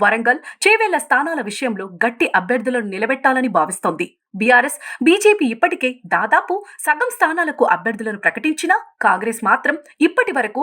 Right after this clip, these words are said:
నాలుగు వివాదరహిత స్థానాల్లో మాత్రమే అభ్యర్థులను ప్రకటించింది.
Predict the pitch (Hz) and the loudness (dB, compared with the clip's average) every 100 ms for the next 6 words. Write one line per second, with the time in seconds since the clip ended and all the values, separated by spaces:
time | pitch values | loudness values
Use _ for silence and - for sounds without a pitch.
0 | - - 233 240 277 233 370 254 226 311 | -8 -6 2 4 4 0 -4 -2 2 4
1 | 403 359 254 277 254 240 233 254 240 214 | 4 2 0 -4 -2 2 2 0 -4 -2
2 | 180 - 359 247 220 - 190 175 233 185 | 0 0 0 -2 -4 -2 -2 0 -2 -2
3 | 175 233 180 180 180 156 185 160 | -4 -4 -4 -4 -6 -8 -8 -8